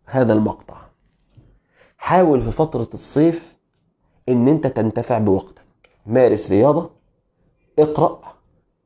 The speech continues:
تعلم حرفة، حاول إن أنت تنمي ذاتك، تعلم هواية،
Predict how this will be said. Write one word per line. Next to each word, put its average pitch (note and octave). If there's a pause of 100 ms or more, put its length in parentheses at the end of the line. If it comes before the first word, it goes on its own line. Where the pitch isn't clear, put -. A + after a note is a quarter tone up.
(100)
تعلم A#2
حرفة، D3+ (680)
حاول D#3
إن B2+
أنت C#3 (120)
تنمي B2
ذاتك، D3 (420)
تعلم C3
هواية، A#2